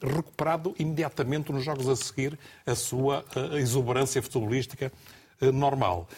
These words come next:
Depois, acredito que, eh, não havendo Ivanilson, o mais provável, de facto, seja que o Fogo do Porto desenhe um, um losango e que, eh, eh, surja ou o Otávio, embora eu acho que o Fogo do Porto é mais forte quando o Otávio tem aquele papel duplo,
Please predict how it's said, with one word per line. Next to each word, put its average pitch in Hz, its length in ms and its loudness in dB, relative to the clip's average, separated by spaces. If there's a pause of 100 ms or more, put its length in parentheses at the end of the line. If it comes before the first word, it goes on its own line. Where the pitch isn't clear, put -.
(200)
Depois, 170 580 4
acredito 190 600 -2
que, 202 460 0
eh, 165 140 0
não 202 260 4
havendo 170 300 2
Ivanilson, 170 500 2
o 175 40 -4
mais 175 180 0
provável, 156 420 0
de 143 80 -8
facto, 160 400 -4
seja 160 340 -2
que - 80 -12
o - 40 -18
Fogo 143 240 -2
do 139 80 -2
Porto 160 400 -4
desenhe 143 420 0
um, 143 220 0
um 135 240 -2
losango 127 560 0 (400)
e 139 140 2
que, 143 440 2
eh, 127 520 4
eh, 113 40 0
surja 123 380 2
ou 160 200 6
o 147 80 6
Otávio, 156 380 2 (520)
embora 156 360 2
eu 170 220 4
acho - 180 -2
que - 80 -10
o 143 40 -6
Fogo 139 260 -2
do 135 80 2
Porto 151 420 -4
é 147 80 0
mais 135 260 0
forte - 360 -4
quando 135 240 -4
o 123 60 0
Otávio 131 420 0
tem 131 140 -2
aquele 120 200 0
papel 117 380 -2
duplo, 127 340 0